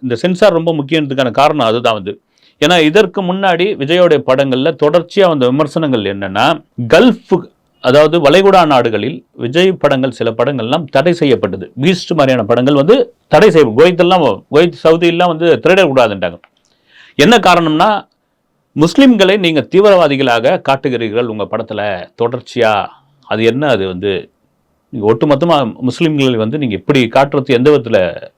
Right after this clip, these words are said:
நியாயம் அது? அதனால எங்க நாட்டுல அதை திரையிட மாட்டோம்" அப்படின்னு சொல்லியிருந்தாங்க.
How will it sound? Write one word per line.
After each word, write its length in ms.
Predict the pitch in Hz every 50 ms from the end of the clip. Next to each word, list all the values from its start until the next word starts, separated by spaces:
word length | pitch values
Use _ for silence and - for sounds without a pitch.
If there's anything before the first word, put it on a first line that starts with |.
| _ _ _ _ _ _
நியாயம் 380 | _ 127 117 110 117 120 117 104
அது? 340 | 92 85 98 98 90 - _ _ _ _ - -
அதனால 300 | - 123 131 156 175 165
எங்க 140 | 151 143 135
நாட்டுல 300 | 131 147 156 147 - 139
அதை 260 | 117 104 101 92 - - _ _ _ _ _ _ _ _ _ _ _ _
திரையிட 300 | _ - 139 147 143 135
மாட்டோம்" 300 | 117 110 104 - 123 151
அப்படின்னு 260 | 147 131 135 135 127
சொல்லியிருந்தாங்க. 420 | 120 117 113 107 110 113 151 196